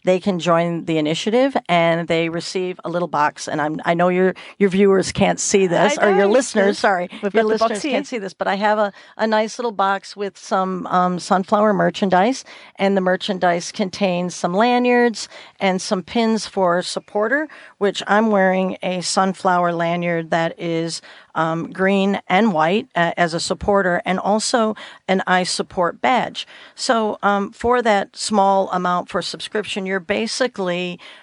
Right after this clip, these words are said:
Speaker 1: purchasing the rights to the videos. Like, the videos are the I P of the
Speaker 2: Mm.
Speaker 1: program.
Speaker 2: They're the,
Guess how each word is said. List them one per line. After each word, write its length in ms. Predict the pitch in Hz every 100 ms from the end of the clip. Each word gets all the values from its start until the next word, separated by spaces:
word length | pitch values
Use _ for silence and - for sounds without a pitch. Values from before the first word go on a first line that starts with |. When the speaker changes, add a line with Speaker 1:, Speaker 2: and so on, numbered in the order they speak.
| _ -
Speaker 1:
purchasing 640 | - 202 - 202 - 180 170
the 80 | 165
rights 480 | 165 165 170 -
to 220 | - 208 170
the 100 | 160
videos. 480 | 156 160 147 143
Like, 160 | 165 160
the 80 | 175
videos 540 | 190 202 202 185 165 -
are 440 | 156 165 160 165 - - -
the 260 | 160 160 165
I 160 | 165 156
P 420 | 151 - 160 156 -
of 260 | 156 135
the 80 | 190
Speaker 2:
Mm. 60 | 170
Speaker 1:
program. 440 | 160 156 143 143
Speaker 2:
They're 80 |
the, 60 | 220